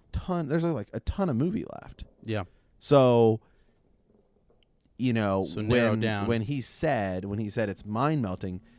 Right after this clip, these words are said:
Speaker 1: he may not be talking about the, like, the resolve. He may be talking about, like, the climax. Like, oh, oh, you know, this is the, the big point.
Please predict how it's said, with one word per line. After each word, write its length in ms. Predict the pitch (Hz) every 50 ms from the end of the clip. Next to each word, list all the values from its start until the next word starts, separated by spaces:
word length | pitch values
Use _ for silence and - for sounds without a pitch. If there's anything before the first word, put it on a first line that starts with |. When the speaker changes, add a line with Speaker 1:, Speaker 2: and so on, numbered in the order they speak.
| _ _ -
Speaker 1:
he 180 | - - 160
may 180 | 165 160 156 147
not 180 | 147 143 110 -
be 120 | - 104
talking 420 | - - 127 127 127 - 110 98
about 380 | 95 90 82 90 90 85 - 90
the, 340 | 95 95 90 87 82 - -
like, 200 | - 85 82 82 - - _ -
the 160 | 92 98 95
resolve. 840 | 87 90 87 87 87 87 113 120 107 85 60 57 58 64 78 95 - - -
He 100 | - -
may 140 | 113 120 120
be 100 | 110 104
talking 360 | 90 113 104 101 101 95 90
about, 260 | 87 87 87 87 -
like, 260 | 55 80 82 87 - _ -
the 140 | 87 92 90
climax. 680 | - - - 92 92 - - 50 50 50 - - -
Like, 160 | 95 92 - 71
oh, 100 | 95 104 104
oh, 400 | 101 101 101 98 92 87 82 85
you 120 | 87 87
know, 100 | 87 85
this 240 | 85 92 92 - -
is 160 | 92 87 -
the, 380 | - 85 78 80 73 65 - - _ _ _ _ _ _ _ _
the 100 | - 104 - - _ _
big 340 | 123 120 113 104 92 90 -
point. 440 | - - 110 104 82 65 57 -